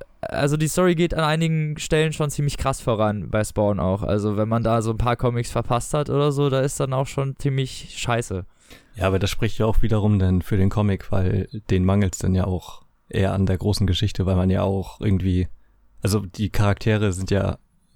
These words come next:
Speaker 2: im Prinzip nie bedroht oder so, weil die ja nie sterben,
Speaker 1: Ja, das
Speaker 2: weil
Speaker 1: stimmt.
Speaker 2: sonst der Comic gar nicht weitergehen würde.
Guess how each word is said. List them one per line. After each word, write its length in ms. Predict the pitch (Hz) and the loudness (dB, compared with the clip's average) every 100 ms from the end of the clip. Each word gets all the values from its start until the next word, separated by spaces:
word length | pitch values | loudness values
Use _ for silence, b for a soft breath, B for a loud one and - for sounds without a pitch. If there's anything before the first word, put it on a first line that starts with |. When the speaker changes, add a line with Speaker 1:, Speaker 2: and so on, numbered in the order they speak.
| _ | _
Speaker 2:
im 140 | - 98 | -2 2
Prinzip 400 | 101 - 104 - | 2 0 -2 2
nie 160 | 101 | 2
bedroht 420 | 95 95 95 107 92 | 4 2 2 4 4
oder 220 | 87 80 | 4 2
so, 240 | 87 85 - - | 0 0 -2 -8
weil 120 | - 95 | -2 2
die 80 | |
ja 100 | 95 | 2
nie 120 | 95 90 | 2 2
sterben, 160 | - | 2
Speaker 1:
Ja, 160 | 127 85 | 2 2
das 80 | 85 | 0
Speaker 2:
weil 160 | 90 | 0
Speaker 1:
stimmt. 180 | 87 113 | 0 2
Speaker 2:
sonst 140 | 92 - | 0 2
der 80 | 92 | 0
Comic 200 | 101 95 | 0 0
gar 80 | |
nicht 160 | 90 85 | -2 -2
weitergehen 340 | 90 87 90 95 | -2 -2 -2 -2
würde. 180 | 104 | -2